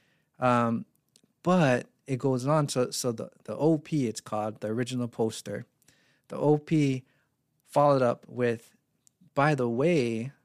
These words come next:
this Maui Now report showed that the majority of the cars were not actually newer vehicles." So, so that kinda rules out, to me, what, what I was thinking is that rules out a lot of the rental cars, 'cause rental cars are maybe one to two years old. So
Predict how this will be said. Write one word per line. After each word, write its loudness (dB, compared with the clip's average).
this -4
Maui 2
Now 4
report -2
showed -2
that -4
the -2
majority 0
of 2
the 0
cars 0
were -4
not -2
actually -6
newer 4
vehicles." 0
So, 2
so -2
that 2
kinda -2
rules 2
out, 4
to 0
me, 4
what, 2
what 2
I 6
was 2
thinking -10
is -6
that 2
rules -2
out -4
a -2
lot 4
of 0
the -4
rental -2
cars, -12
'cause -4
rental -2
cars -2
are 0
maybe 0
one 0
to -12
two -6
years 0
old. 0
So -2